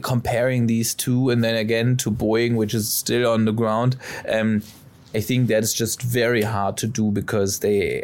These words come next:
are so, I mean, maybe take nasa during Gemini and Apollo, and I think we have a very similar comparison to what SpaceX is right now.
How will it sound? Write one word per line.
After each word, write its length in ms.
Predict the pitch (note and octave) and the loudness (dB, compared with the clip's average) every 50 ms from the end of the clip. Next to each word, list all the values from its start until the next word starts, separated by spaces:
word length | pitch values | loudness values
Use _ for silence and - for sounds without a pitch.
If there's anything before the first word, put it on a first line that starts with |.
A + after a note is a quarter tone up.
| - - - | -8 -8 -4
are 300 | - F#2+ G2+ G2 G2 G2 | -2 0 0 0 0 0
so, 560 | G2 - - - - B2 A#2 A2+ G#2+ G#2+ B2 - - - - - - - | 0 -2 -2 0 0 2 2 2 0 0 -2 -6 -14 -20 -20 -14 -6 -2
I 80 | B2 | -2
mean, 180 | C#3 C3+ C3 - - - - | 0 -2 -2 -6 -10 -6 -4
maybe 280 | B2+ D3+ D#3+ D#3+ D#3 C#3 | -2 -2 0 0 -2 -2
take 440 | - D#3 C#3 C3+ C#3 C3 - - - - - - - | 0 2 2 2 2 0 -4 -10 -18 -20 -20 -10 -4
nasa 680 | - A#2 A#2 B2 C#3 D#3 D3+ D3+ D#3 D3+ D3 C#3+ D3 C#3+ | 0 0 2 2 2 2 2 2 2 4 4 2 2 2
during 420 | C3 B2+ C3+ C3 B2+ B2+ B2 A#2 | 0 0 0 0 2 2 0 2
Gemini 640 | A#2 C3+ C3+ C3+ B2 G#2+ G#2 G2+ G2+ A#2 D3 F3 E3+ - - - - - - - - | 2 2 2 2 2 2 2 2 2 2 0 0 -2 -6 -14 -20 -20 -20 -20 -10 -6
and 320 | - A2+ A2 A2 G#2+ A2 - | -2 -2 0 0 0 0 0
Apollo, 520 | - G#2+ G#2+ - - C3+ C#3 C#3+ C#3+ C#3 | -2 -2 -4 -2 0 0 2 2 2 2
and 140 | F#2+ A2+ G#2+ G#2+ | 2 2 0 0
I 60 | A2+ | -2
think 300 | A#2 - C3+ C3 B2+ A#2+ | -2 -2 0 0 0 0
we 60 | A#2 | 0
have 160 | A#2 A2 A2 | 0 0 0
a 60 | A#2 | 0
very 300 | G#2+ A#2 A#2+ B2 B2+ B2+ | 0 0 0 0 0 0
similar 880 | A#2+ - - - - - - C#3 C3+ C3+ C3 B2 A#2+ A#2+ A2+ A2+ A2+ A#2 | 0 -2 -2 -2 -2 -2 -2 0 0 0 0 2 2 2 2 2 2 0
comparison 680 | A2+ - B2+ A2+ A2+ G#2 A#2 A2 A#2 A#2 A2+ - A#2+ A2+ | -2 -2 -2 -2 0 0 0 0 0 0 0 -2 -2 -2
to 140 | - B2 A#2 | -2 0 0
what 240 | G#2 G#2 G#2+ G#2+ - | 0 0 0 -2 -4
SpaceX 560 | - - - A2 G#2+ - - F2 - - - | -4 -2 0 0 0 0 -2 -4 -4 -4 -6
is 160 | - - - | -6 -6 -4
right 160 | - E2 D#2 | -6 -6 -6
now. 200 | - B1+ - - | -6 -8 -6 -6